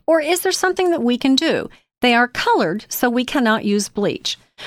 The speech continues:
Well, Jolene's, uh, first and foremost, you're right. Don't use bleach. How, and that's not gonna do anything for the smell unless they are, if they really are mildewy smell, meaning you've washed them, maybe they sat in the washing machine and didn't get thrown in the dryer quite quickly enough,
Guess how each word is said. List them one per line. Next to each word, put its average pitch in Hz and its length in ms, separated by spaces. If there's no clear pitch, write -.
Well, 247 220
Jolene's, 277 680
uh, 214 720
first - 360
and 311 120
foremost, 285 400
you're 262 80
right. 247 200
Don't 214 200
use 285 220
bleach. 277 600
How, 240 140
and 247 200
that's 247 220
not 240 140
gonna 226 120
do 214 120
anything 208 240
for 196 80
the 185 80
smell 185 420
unless 208 240
they 226 160
are, 208 300
if 214 160
they 208 160
really 311 400
are 302 180
mildewy 262 720
smell, 247 560
meaning 214 240
you've 208 160
washed 240 440
them, 247 320
maybe 220 240
they 214 160
sat 220 240
in - 20
the 226 80
washing 214 320
machine 220 320
and 208 140
didn't 208 180
get 196 200
thrown 208 300
in 202 100
the 196 60
dryer 196 460
quite - 380
quickly 208 520
enough, 190 640